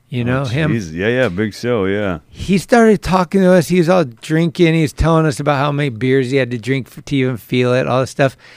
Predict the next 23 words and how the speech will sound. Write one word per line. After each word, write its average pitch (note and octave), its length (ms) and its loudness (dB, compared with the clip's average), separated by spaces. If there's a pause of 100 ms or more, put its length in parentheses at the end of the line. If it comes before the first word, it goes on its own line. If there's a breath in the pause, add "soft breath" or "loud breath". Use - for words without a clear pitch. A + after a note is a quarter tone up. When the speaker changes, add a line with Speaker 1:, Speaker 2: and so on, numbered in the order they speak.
(220 loud breath)
Speaker 1:
And D3+ 120 2
he's C#3+ 160 2
like, C#3 180 0 (120)
"If - 60 -12
you C#3 100 -2
guys C#3+ 220 4
wanna D3 200 2
go D3 80 6
to C3+ 80 6
Sacramento E3+ 680 4
tomorrow, D3 540 4
I'll C3+ 100 0
put D#3+ 200 2
your D#3 140 2
name D#3+ 240 4
on C#3 160 4
the C3 100 0
list." C3 460 -2 (560 soft breath)
And C#3 400 0 (160)
we D3 300 4
went E3+ 220 4
home, C3+ 440 0
like, A#2+ 400 0